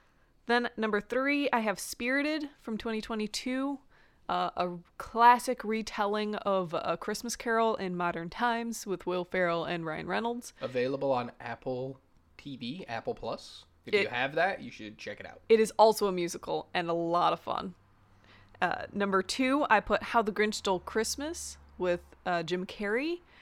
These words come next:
Speaker 1: It makes me laugh every time. I just have all the joy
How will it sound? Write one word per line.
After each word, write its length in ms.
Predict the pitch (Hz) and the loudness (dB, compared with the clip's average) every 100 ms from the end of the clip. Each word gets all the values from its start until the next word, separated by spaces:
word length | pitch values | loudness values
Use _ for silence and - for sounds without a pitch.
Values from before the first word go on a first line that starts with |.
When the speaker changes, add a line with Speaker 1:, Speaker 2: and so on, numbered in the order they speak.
| - - | -20 -2
Speaker 1:
It 140 | 208 | 0
makes 240 | 233 269 | 0 -2
me 100 | 294 | -2
laugh 400 | 262 226 233 - - 220 | 2 4 2 -2 -6 0
every 220 | 214 220 | 2 2
time. 300 | 220 208 - | 0 -2 -2
I 100 | 254 | -4
just 240 | 220 214 - _ _ - | -2 -4 -6 _ _ -10
have 160 | 214 190 | -6 -2
all 200 | 202 202 | 2 4
the 120 | 202 | 4
joy 480 | 180 185 180 185 | 4 4 4 2